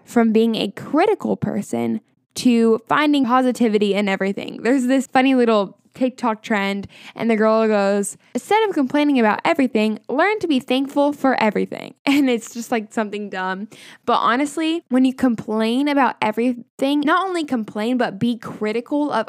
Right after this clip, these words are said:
other people's opinions, with their life choices, what they look like, what they're doing with their life, their praise and worship, their relationship with God, their relationship with others, their relationships with their significant other,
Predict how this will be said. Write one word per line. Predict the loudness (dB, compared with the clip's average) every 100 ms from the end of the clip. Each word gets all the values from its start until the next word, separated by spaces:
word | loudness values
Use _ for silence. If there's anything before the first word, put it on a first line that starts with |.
| -2
other | -2 -2
people's | -2 -4 -6 -8
opinions, | -12 -4 0 2 2 2 2 -2 -6
with | 0 2 4
their | 2
life | 4 2 0
choices, | -2 0 2 2 2 2 0 -2
what | 0 0
they | 0 0
look | 0 2
like, | 2 0 0
what | -4 -2
they're | -2
doing | 2 2 4
with | 2
their | 2 0
life, | 2 0 -2 -4
their | -2 0
praise | 0 0 2
and | 2
worship, | 4 2 2 0 0 -4
their | -2 2 4 2 2
relationship | 4 4 4 0 -2 -2 0
with | 0 0
God, | 0 2
their | 2
relationship | 2 0 -2 -2 -2
with | -2 0
others, | 2 2 2
their | 0
relationships | 0 -2 -2 -4 -2 -2 -2 -6 -20 _ _ -2
with | 0 0 _ _
their | -2 0 2 0 -2
significant | -4 -2 -2 -2 -2 -2
other, | 0 2 2 2